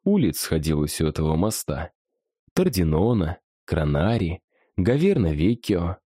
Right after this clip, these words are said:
Банки Нуови. То был шумный квартал деловых и денежных людей Чинквичента. Здесь жили кардиналы, банкиры, иностранные послы и знатные гости Павла Третьего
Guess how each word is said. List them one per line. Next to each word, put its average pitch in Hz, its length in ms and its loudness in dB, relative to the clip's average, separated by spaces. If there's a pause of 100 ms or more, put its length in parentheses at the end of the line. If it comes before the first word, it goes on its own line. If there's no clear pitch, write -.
Банки 151 500 0
Нуови. 85 720 0 (520)
То 202 160 2
был 185 220 2
шумный 165 380 2
квартал 110 480 0
деловых 85 640 0 (240)
и 175 120 2
денежных 110 640 2
людей 80 320 0
Чинквичента. 85 920 -2 (500)
Здесь 101 320 2
жили 185 260 2
кардиналы, 95 920 0 (100)
банкиры, 87 760 0 (280)
иностранные 160 640 2
послы 113 640 0 (260)
и 196 120 4
знатные 147 560 2
гости 87 480 0
Павла 71 380 -2
Третьего 87 680 -2